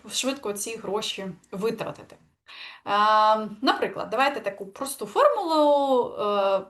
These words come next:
дитина отримала сто доларів в подарунок. Що ми можемо зробити? Ми можемо її розподілити за певною пропорцією. Наприклад, сімдесят відсотків, сімдесят доларів направити на,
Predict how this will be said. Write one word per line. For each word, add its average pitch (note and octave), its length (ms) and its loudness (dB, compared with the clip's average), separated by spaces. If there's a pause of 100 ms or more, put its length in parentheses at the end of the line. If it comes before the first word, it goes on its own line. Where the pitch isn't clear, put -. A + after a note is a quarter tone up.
(140)
дитина D#4 460 0
отримала C#4 840 4
сто - 240 -4
доларів A3 380 4
в - 60 -18
подарунок. F#3+ 480 -6 (180)
Що G#4 300 0
ми A#3+ 60 -2
можемо A#3+ 380 0
зробити? F#3+ 540 -6 (420)
Ми - 160 2
можемо C4 480 0
її C#4+ 240 2
розподілити C#4+ 680 -2
за A3 180 -2
певною A#3+ 500 -2
пропорцією. - 640 -4
Наприклад, E3+ 420 -6
сімдесят D4 560 0 (160)
відсотків, F#3 520 -4
сімдесят G#3+ 580 -6
доларів D#3+ 360 -4
направити A3 600 2
на, G3 340 0